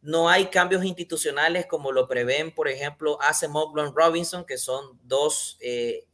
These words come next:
grandes economistas que han escrito de por qué fallan los países, y ellos explican que el desarrollo desigual entre Corea del Norte y Corea del Sur se explica por la calidad de las instituciones políticas, jurídicas y económicas de uno y de otro.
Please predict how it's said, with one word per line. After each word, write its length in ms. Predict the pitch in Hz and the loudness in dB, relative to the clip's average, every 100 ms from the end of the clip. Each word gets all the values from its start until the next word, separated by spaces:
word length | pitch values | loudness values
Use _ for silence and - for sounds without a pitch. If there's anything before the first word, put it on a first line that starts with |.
| _ | _
grandes 320 | 135 147 156 | 0 0 -2
economistas 600 | 156 160 151 165 165 165 | -2 -2 -2 -4 -2 -4
que 120 | 139 | 0
han 120 | 135 | -2
escrito 480 | 143 143 151 151 151 | -2 -6 -6 -2 0
de 100 | 147 | 0
por 300 | 143 127 120 | 0 -2 -2
qué 160 | - 160 | 2 2
fallan 360 | 160 156 156 | 4 4 4
los 120 | 165 165 | 0 0
países, 460 | 190 214 190 202 | 0 0 -2 -2
y 100 | 165 | 2
ellos 180 | 170 185 | 2 2
explican 500 | 190 196 196 190 190 | -2 -2 -4 -2 -4
que 100 | 190 | -2
el 80 | 151 | -2
desarrollo 760 | 147 156 165 180 208 139 131 - _ _ _ _ _ _ _ | -2 -2 -2 0 0 0 -4 -8 _ _ _ _ _ _ _
desigual 720 | 139 170 - 165 170 190 151 | 6 8 8 6 8 8 6
entre 260 | 147 147 143 | -2 -2 -2
Corea 300 | 139 143 170 | 2 4 6
del 160 | 180 185 | 4 2
Norte 320 | 180 147 127 | 0 0 -4
y 60 | |
Corea 320 | 127 131 139 156 | -2 0 2 4
del 180 | 180 | 2
Sur 320 | 180 233 220 - | 2 0 0 -2
se 160 | - | 0
explica 480 | 175 170 175 175 180 | 0 2 -2 0 -2
por 140 | 180 170 | 2 2
la 100 | 160 | 2
calidad 460 | 151 127 131 151 | 0 0 2 4
de 80 | 175 | 4
las 140 | 170 | 0
instituciones 640 | 156 147 123 120 143 151 170 | -4 -8 -8 -6 -2 -2 -4
políticas, 520 | 135 135 147 156 147 | -6 -8 -8 -6 -6
jurídicas 460 | 135 135 151 156 147 | -6 -4 -4 -4 -4
y 80 | |
económicas 640 | 135 123 127 160 165 175 143 | -4 -2 -2 -2 -2 -4 0
de 100 | 123 | 0
uno 240 | 127 143 | 0 -2
y 40 | |
de 120 | 139 135 | 2 4
otro. 400 | 233 240 - | 4 2 -8